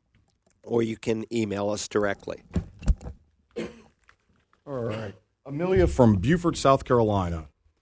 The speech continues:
Speaker 2: "Pastor Carl, is there a good book you would recommend that explains the difference of what the Bible says and what Calvinism is? I'd love something to reference when I hear or read something from a Calvinist that I disagree with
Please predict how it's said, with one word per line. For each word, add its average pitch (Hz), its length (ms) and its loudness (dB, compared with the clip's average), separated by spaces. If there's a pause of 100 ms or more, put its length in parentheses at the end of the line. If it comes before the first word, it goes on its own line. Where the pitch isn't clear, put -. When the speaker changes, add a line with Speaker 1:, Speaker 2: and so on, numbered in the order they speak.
(380)
Speaker 2:
"Pastor 180 300 6
Carl, 104 480 2
is 123 140 -2
there 240 180 6
a 180 60 0
good 120 420 2
book 127 300 4
you 110 120 -2
would 98 140 0
recommend 98 480 0
that 98 140 0
explains 175 500 0
the 147 80 -6
difference 104 480 0
of 92 260 -6
what 170 220 6
the 165 60 -2
Bible 120 340 2
says 98 420 2
and 101 140 -2
what 95 180 -2
Calvinism 131 640 2
is? 76 320 -6 (500)
I'd 139 140 6
love 220 220 6
something 165 320 2
to 135 80 4
reference 104 440 2
when 110 120 2
I 107 100 4
hear 170 300 2
or 120 200 4
read 127 280 2
something 98 340 -2
from 98 180 -4
a 92 60 -2
Calvinist 92 560 2
that 104 140 2
I 98 100 2
disagree 104 420 0
with 85 280 -4